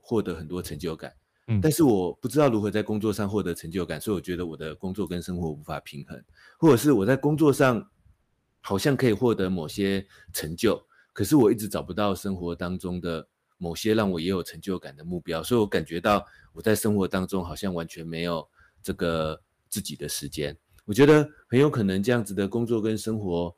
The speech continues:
Speaker 1: 会感觉到好像我目前不是处在一个平衡状态，会有这样的问题。其实那个平衡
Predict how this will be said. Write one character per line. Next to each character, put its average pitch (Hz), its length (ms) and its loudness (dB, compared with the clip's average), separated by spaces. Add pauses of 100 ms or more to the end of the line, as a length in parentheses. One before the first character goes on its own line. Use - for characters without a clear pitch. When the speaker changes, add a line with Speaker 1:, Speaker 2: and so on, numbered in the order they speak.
(260)
Speaker 1:
会 147 140 2
感 85 180 2
觉 92 160 -2
到 113 260 2 (360)
好 90 160 -4
像 143 180 2
我 95 60 2
目 117 120 4
前 101 200 0
不 98 100 -8
是 127 260 -2 (160)
处 - 200 -10
在 117 160 2
一 107 60 2
个 101 120 0
平 92 260 -6
衡 87 160 -6
状 98 220 0
态， 98 260 -4 (380)
会 175 140 6
有 113 100 6
这 143 80 4
样 143 80 4
的 127 80 4
问 131 220 4
题。 95 240 0
其 101 120 -8
实 104 200 -4
那 127 80 2
个 113 100 -2
平 101 300 -2
衡 98 240 0